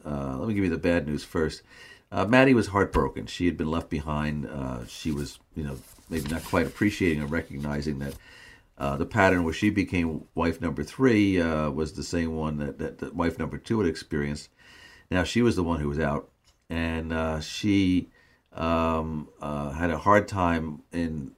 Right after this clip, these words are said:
with life after Wyatt Earp. Uh, she became addicted to laudanum, um, and became very, very ill from different maladies, including being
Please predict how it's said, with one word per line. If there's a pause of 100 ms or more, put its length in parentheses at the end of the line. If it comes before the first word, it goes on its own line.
(380)
with
life
after
Wyatt
Earp.
Uh,
she
became
addicted
to
laudanum, (640)
um,
and
became
very,
very
ill
from
different
maladies,
including
being